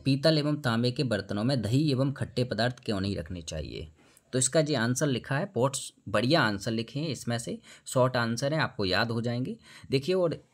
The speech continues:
ऐसा है कि अभी तक अगर हमने नहीं पढ़ा है तो इसको पढ़ के आप बहुत अच्छे नंबरों से पास हो स-, हो सकते हैं, ठीक है। अगला क्वेश्चन है क्लोर क्षार अभिक्रिया से क्या समझते हैं,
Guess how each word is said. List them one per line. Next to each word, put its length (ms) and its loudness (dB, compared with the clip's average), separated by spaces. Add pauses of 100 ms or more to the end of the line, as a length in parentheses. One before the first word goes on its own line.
(120)
ऐसा 260 2
है 180 0
कि 140 -6
अभी 300 0
तक 180 2
अगर 260 0
हमने 240 -2
नहीं 320 0
पढ़ा 240 0
है 160 0
तो 160 -6
इसको 300 -8
पढ़ 200 -6
के 180 -4
आप 260 -2
बहुत 220 -2
अच्छे 240 -6
नंबरों 320 -6
से 140 -8
पास 340 -4
हो 100 -12 (280)
स-, 400 -8
हो 160 -4
सकते 360 -6
हैं, 300 -14 (100)
ठीक 140 -2
है। 140 -4 (540)
अगला 240 2
क्वेश्चन 400 -4
है 180 -4
क्लोर 380 0
क्षार 360 -4
अभिक्रिया 580 -4
से 180 -8
क्या 200 -6
समझते 480 -8
हैं, 180 -8